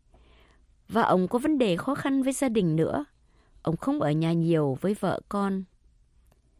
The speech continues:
Well, he was in deep water there too. Ồ, ông ta gặp khó khăn đó nữa.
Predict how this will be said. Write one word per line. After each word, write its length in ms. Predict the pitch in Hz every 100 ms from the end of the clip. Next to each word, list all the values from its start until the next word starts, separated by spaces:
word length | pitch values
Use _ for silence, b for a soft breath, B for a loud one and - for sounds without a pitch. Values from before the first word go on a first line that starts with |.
| _ _ _ - -
Well, 480 | 185 185 196 240 415 - - _ _ -
he 180 | - 196
was 180 | 185 180
in 220 | 170 175 175
deep 220 | 277 - - -
water 580 | 190 185 180 160 156 160 _ -
there 320 | 196 262 277 - -
too. 180 | 160 95 - - _ _ - _ b b b b b b -
Ồ, 480 | 202 180 160 135 131
ông 160 | - 185
ta 180 | 190 185
gặp 240 | 170 -
khó 120 | 214
khăn 280 | 220 208 185
đó 200 | 180 226
nữa. 400 | 277 247 - 370